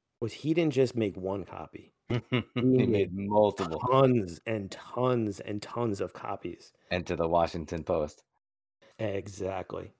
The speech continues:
Speaker 1: His next step was to bring it to the Washington Post. So at this point, the F B I was now looking for Ellisberg. Ellisberg was in hiding, but he had it planned out that these things were gonna get delivered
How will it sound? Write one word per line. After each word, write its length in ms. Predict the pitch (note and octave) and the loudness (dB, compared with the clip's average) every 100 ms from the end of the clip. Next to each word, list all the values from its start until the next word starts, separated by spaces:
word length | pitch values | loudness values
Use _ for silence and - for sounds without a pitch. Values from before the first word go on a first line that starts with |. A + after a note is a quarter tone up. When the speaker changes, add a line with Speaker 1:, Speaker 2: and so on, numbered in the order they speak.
| _ | _
Speaker 1:
His 240 | A#2+ A2+ G#2 | -2 -2 2
next 240 | A#2 - | 2 4
step 220 | - A#2 | 4 6
was 180 | A#2 G2+ | 6 4
to 80 | G#2+ | 2
bring 200 | G2+ G2 | 0 0
it 80 | G2 | 0
to 80 | G2+ | 0
the 80 | |
Washington 600 | G2 F2+ F#2 G#2+ - G#2+ | 2 2 0 -6 -8 -8
Post. 500 | - D3 G2+ - - _ _ _ _ - | 0 2 2 -4 -16 _ _ _ _ 2
So 100 | C#3+ | 6
at 200 | C#3 B2+ | 6 6
this 180 | F3+ F3 | 6 4
point, 440 | - D3+ C3+ A2+ - _ | 4 4 4 2 -4 _
the 160 | B2 A2+ | 0 2
F 160 | A#2+ - | 2 2
B 100 | B2 | 4
I 140 | A2+ | 4
was 160 | G2+ G#2 | 2 2
now 200 | G#2 F2+ | 0 0
looking 260 | G2+ - G2 | -2 -2 -4
for 100 | G2+ | 0
Ellisberg. 520 | G2+ - - - - _ _ _ _ _ _ | 0 0 -6 -8 -10 _ _ _ _ _ _
Ellisberg 340 | D#3 E3 D3 C3+ | 4 6 6 6
was 140 | A#2 | 6
in 80 | G#2+ | 4
hiding, 360 | G2 A#2 G2 F#2 - _ _ _ | 0 -2 -4 -6 -14 _ _ _
but 100 | B2 | -4
he 160 | A#2 B2 | 0 -2
had 280 | - D3 E3+ | 0 2 4
it 160 | E3+ | 2
planned 380 | - D3+ C#3+ C#3 - | 0 -2 0 0 0
out 320 | G#2 F#2 - | 0 -2 -2
that 240 | - F#2+ - | -2 -2 -2
these 280 | B2+ D3 - | -2 -2 -2
things 280 | - C3+ G#2 | 0 0 4
were 220 | A#2 A2+ | 4 4
gonna 320 | - A#2 A#2 | 2 2 4
get 240 | A2 A2 | 2 0
delivered 540 | - G#2 G2+ F#2 E2+ | 0 2 4 2 -2